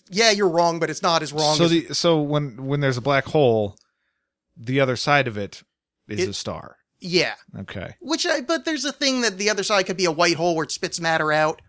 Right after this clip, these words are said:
Speaker 1: is, like, an actual theory. So I could see
Speaker 2: Hmm.
Speaker 1: how, I mean, it's not true, but I could sort of see how in, like, the, the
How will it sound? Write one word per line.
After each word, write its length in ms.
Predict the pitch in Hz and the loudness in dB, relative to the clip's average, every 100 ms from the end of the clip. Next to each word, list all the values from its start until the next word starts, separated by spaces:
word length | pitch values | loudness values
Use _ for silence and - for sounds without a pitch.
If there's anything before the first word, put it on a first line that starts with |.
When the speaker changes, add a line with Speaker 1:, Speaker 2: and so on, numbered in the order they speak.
| _ _ | _ _
Speaker 1:
is, 240 | 160 147 | -6 -2
like, 140 | 175 160 | -2 0
an 80 | 160 | 0
actual 320 | 156 160 123 | -2 -4 -10
theory. 360 | 147 117 117 - _ _ - | -10 -14 -16 -20 _ _ -8
So 140 | 349 | -6
I 60 | 320 | -4
could 140 | 247 | -2
see 260 | 220 254 233 | 0 0 2
Speaker 2:
Hmm. 60 | |
Speaker 1:
how, 380 | 226 208 190 165 _ _ _ _ _ _ _ _ - | 2 4 2 0 _ _ _ _ _ _ _ _ -6
I 60 | |
mean, 120 | 226 | -4
it's 80 | 233 | 0
not 160 | 277 - | 0 -2
true, 160 | 240 226 | -2 0
but 80 | 190 | -2
I 40 | |
could 140 | 180 | -2
sort 260 | - - 214 | -4 0 0
of 60 | 196 | 0
see 180 | 214 | 0
how 220 | 180 180 170 | 2 2 2
in, 100 | 160 | 0
like, 220 | 147 143 | -2 -2
the, 180 | 151 156 - | -2 -4 -4
the 240 | - 147 | -10 -6